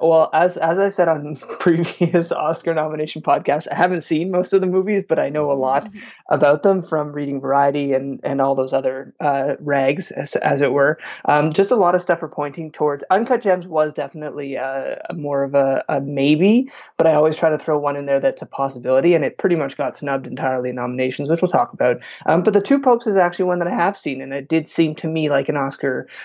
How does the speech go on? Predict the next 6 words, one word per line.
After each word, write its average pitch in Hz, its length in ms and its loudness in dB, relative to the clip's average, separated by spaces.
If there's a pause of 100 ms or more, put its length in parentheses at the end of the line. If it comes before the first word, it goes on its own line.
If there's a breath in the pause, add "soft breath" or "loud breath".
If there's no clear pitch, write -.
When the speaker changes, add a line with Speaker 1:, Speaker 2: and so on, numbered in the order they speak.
(200 loud breath)
Speaker 1:
uh, 135 280 4
an 139 100 2
Oscar 139 280 0
nomination, 127 880 -4
uh, 135 300 2
fodder, 123 580 -2